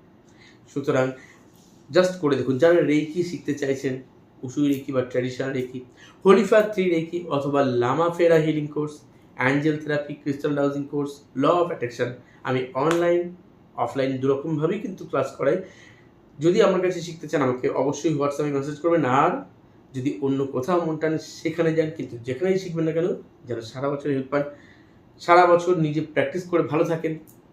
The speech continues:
সেটার দিকে লক্ষ্য রাখবেন। আর যারা এই ভিডিওটি দেখছেন, প্লিজ একটা কথা বলবো যে, আহ, কোনো প্রশ্ন ভিডিও সংক্রান্ত থাকলে ইনবক্সেই কমেন্ট করুন অথবা যে নাম্বারটি দেওয়া আছে মোবাইল নাম্বার, শুধু মেসেজ করুন, সেখানে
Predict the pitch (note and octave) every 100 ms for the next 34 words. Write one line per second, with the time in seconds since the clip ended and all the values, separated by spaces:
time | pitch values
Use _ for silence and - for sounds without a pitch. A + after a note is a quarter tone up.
0 | _ - _ - - - A#2 A#2 A#2+ A2+
1 | - C#3+ C#3+ D#3+ F3 - - - - -
2 | - A#2 A#2 - - - - - C3+ B2
3 | F3 - B2+ - - - E3+ D3 D3+ D3+
4 | E3 D#3+ D3+ - - C3+ A#2 - D3 D#3
5 | D#3 - C3 - C#3 C#3+ E3+ E3 E3+ F3+
6 | D#3 D#3+ D#3+ - - - C#3+ C#3+ - -
7 | F#3 A3+ A#3+ A#3+ D#3+ C#3+ F#3 E3+ D3 D3+
8 | D3+ D3+ E3 D#3 D3+ D#3 D#3 E3 E3 -
9 | - - D3 D3+ D#3+ D#3 F3 F3+ - -
10 | - - C#3 D3+ D3+ F3+ F3+ C#3+ C#3 C#3
11 | C3+ B2 C3 D3+ D#3+ D#3 D3 D#3 D#3 D#3
12 | E3 F#3 F3+ F3+ D3+ C3+ D3+ F#3+ - B2+
13 | B2+ B2 A2+ A2+ A#2